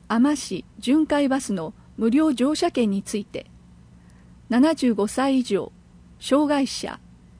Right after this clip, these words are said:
運転免許証返納者の方は、身分証などをご提示いただくことで、あま市巡回バスの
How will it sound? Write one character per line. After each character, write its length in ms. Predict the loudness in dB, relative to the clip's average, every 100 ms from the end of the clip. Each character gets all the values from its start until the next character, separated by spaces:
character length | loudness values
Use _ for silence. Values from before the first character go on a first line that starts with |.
| -8
運 140 | -2 0
転 220 | 0 2
免 280 | 4 4 4
許 120 | 2
証 260 | 0 0 2
返 260 | 4 4
納 160 | 4 2
者 140 | 0
の 140 | -4 -4
方 280 | -6 -4 -4
は、 200 | -4 -8 -20 -20 -20 -6
身 160 | 0 2
分 220 | 4 2
証 220 | 2 2
な 120 | 4
ど 180 | 4 2
を 40 | 2
ご 140 | -2
提 260 | 0 0 0
示 80 |
い 80 | -2
た 120 | -2
だ 100 | -4
く 80 | -4
こ 140 | -4 0
と 120 | 0
で、 220 | -2 -8 -14 -20 -20 -6
あ 100 | 0
ま 160 | 2 2
市 280 | -2 -10 -8
巡 280 | -2 0 2
回 180 | 0 0
バ 120 | -2
ス 120 | -4
の 200 | -8 -8